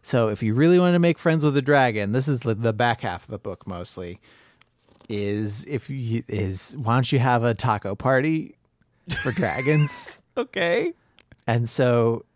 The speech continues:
Speaker 1: he has a taco, the kid has a taco party. This is sort of where it diverges from being about, man, I'm on this, I'm reading this, I had a Mental Floss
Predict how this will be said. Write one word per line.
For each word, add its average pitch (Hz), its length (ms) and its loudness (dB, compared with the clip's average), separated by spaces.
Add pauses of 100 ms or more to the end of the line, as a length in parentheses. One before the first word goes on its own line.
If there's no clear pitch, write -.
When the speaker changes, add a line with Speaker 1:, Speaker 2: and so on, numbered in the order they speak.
(520)
Speaker 1:
he 110 220 -2
has 139 280 2
a 151 60 0
taco, 131 580 0
the 120 240 -2
kid 170 300 2
has 156 260 2
a 156 60 0
taco 120 340 0
party. 120 260 0
This 160 200 2
is 175 40 0
sort 196 200 4
of 147 60 2
where 143 220 4
it 131 340 -2 (840)
diverges 123 760 2
from 127 420 2
being 123 720 2
about, 110 680 0 (840)
man, 120 220 -8
I'm 117 160 -2
on 143 160 0
this, 120 240 -2
I'm 123 380 -4
reading 139 320 0
this, - 460 -2
I 120 60 -4
had 139 180 2
a 139 60 4
Mental 120 340 2
Floss 135 520 0